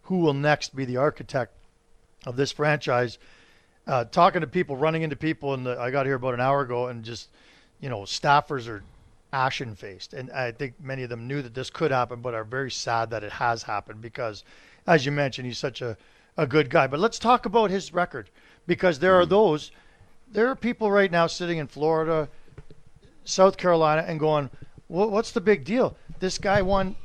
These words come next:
Speaker 1: twice. They got out of the first round in nine years." And I, you and I would both very quickly counter, I'm sure,
Speaker 2: Mm-hmm.
Speaker 1: saying, uh,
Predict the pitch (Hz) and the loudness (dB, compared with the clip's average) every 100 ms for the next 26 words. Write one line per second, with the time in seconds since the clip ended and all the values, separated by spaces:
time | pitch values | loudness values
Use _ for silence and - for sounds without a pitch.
0 | - - 175 233 - 160 147 156 156 147 | -6 0 4 4 2 -2 2 2 2 -2
1 | - 165 - 160 170 139 135 139 139 151 | -4 -4 -4 -2 -2 -2 -2 -2 0 -2
2 | 190 117 - - - - - - 151 160 | -2 -4 -10 -16 -20 -20 -20 -4 4 6
3 | 170 - - 214 160 190 165 175 160 135 | 4 0 -16 -10 0 2 6 6 6 4
4 | 160 131 123 175 165 - 170 143 147 202 | 2 2 2 2 2 -2 -4 -4 2 4
5 | 175 143 135 196 139 190 147 143 127 - | 4 2 0 -2 -2 0 0 0 -4 -6
6 | - - - - - - - 151 139 127 | -8 -16 -16 -14 -14 -16 -4 2 4 4